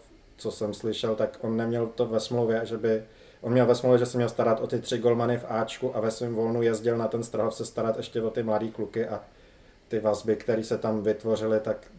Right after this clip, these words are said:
to prostě nebyl, to nebyly vztahy, které by byly jenom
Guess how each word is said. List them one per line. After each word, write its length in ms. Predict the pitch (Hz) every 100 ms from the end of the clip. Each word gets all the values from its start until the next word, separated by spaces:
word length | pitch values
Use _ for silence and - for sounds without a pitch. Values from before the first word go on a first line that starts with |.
| - - 50 50 - - - - - - - _ -
to 120 | 117
prostě 520 | 104 - 107 - - 113
nebyl, 400 | 104 107 104 107 - - - - - -
to 120 | 117
nebyly 340 | 113 107 110
vztahy, 320 | 110 - 110
které 220 | 107 110 107
by 100 | 107
byly 240 | 107 107
jenom 420 | 107 107 104 104